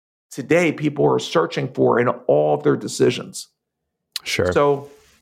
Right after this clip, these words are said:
Speaker 1: find that passion. And it can be anywhere.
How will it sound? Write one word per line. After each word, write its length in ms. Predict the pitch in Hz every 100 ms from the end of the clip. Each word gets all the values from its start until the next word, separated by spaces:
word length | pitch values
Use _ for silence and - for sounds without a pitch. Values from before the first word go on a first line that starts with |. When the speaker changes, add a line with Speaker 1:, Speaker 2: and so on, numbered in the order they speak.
| _
Speaker 1:
find 360 | - 180 208 202
that 180 | 170 170
passion. 460 | 160 139 127 143 - _ _ _ _ _ _ _ _
And 640 | 135 139 139 143 143 139 - _ _ _ _ _ _ _ _ _ _ 123
it 140 | 135
can 120 | 160
be 180 | 170 190
anywhere. 540 | 214 220 139 - -